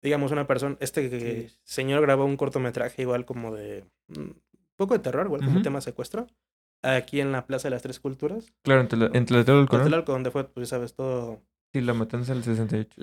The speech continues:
Speaker 1: la matanza y realmente, pues, hay... Es lo mismo, como que respira A D N de algún evento trágico.
Speaker 2: Claro.
Speaker 1: Y realmente, pues, este parque es feo, pero si te metes a buscarlo, tiene un chingo de secuestros todos los días.
Speaker 2: Guau.
Speaker 1: Bueno, no todos los días, igual exagero,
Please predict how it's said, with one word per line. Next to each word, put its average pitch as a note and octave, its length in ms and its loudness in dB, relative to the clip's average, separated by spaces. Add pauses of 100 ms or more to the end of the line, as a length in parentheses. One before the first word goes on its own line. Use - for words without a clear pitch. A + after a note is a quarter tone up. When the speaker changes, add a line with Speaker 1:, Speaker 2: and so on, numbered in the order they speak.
Speaker 1:
la B2 80 -2
matanza C3+ 480 -2
y B2+ 80 0
realmente, C3+ 340 -2
pues, A#2+ 160 -10
hay... B2+ 180 -2 (160)
Es - 120 -8
lo F3+ 40 4
mismo, G3 200 4
como B2+ 180 -4
que C#3+ 80 0
respira D3+ 440 2
A D#3 40 4
D D3+ 140 0
N D3 180 -4
de C3 140 0
algún C3 200 -2
evento C3 480 -4
trágico. D#3+ 440 -4
Speaker 2:
Claro. B2 440 6
Speaker 1:
Y D3 80 0
realmente, C#3+ 360 0
pues, C#3 120 -4
este C3+ 160 -2
parque C#3 520 -2 (160)
es - 160 -10
feo, D#3+ 280 -2
pero C3 140 -8
si C3+ 100 -10
te B2 80 -8
metes C3 300 -6
a C3 40 -6
buscarlo, C3+ 480 -6
tiene C#3 180 -8
un C#3 120 -10 (200)
chingo C#3+ 260 -10
de B2+ 80 -10
secuestros C3 480 -10
todos C3 180 -4
los B2 140 -8
días. D#3 260 -6
Speaker 2:
Guau. A#2+ 280 2
Speaker 1:
Bueno, F3 140 8
no C4 40 12
todos C#4 140 8
los A3+ 80 4
días, D#3 120 4
igual C3+ 200 0
exagero, C#3 320 -2